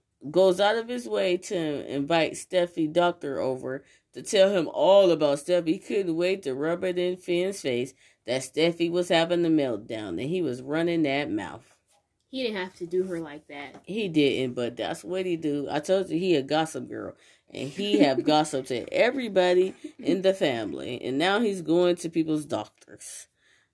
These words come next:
Speaker 1: Uh, Finn and Liam, after he gave him his version of events, Finn and Liam agree to go over Steffi as a united front. They want her,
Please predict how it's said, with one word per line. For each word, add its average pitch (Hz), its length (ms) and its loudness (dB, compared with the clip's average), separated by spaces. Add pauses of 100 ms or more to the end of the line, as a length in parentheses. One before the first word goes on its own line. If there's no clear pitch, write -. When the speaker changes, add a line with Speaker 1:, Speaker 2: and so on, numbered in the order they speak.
Speaker 1:
Uh, 143 480 0 (180)
Finn 190 420 2
and 175 180 4
Liam, 185 420 2
after 165 640 0 (100)
he 165 200 -6
gave 139 240 0
him 139 100 -4
his 165 200 -2
version 139 420 -2
of 131 100 0
events, 135 480 -4 (380)
Finn 175 280 2
and 156 160 4
Liam 175 280 6
agree 180 340 0
to 170 60 0
go 165 160 4
over 156 160 2
Steffi 226 760 -2 (240)
as 160 220 0
a 156 80 4
united 160 480 2
front. 202 360 -2
They 180 120 0
want 175 300 -2
her, 170 340 -2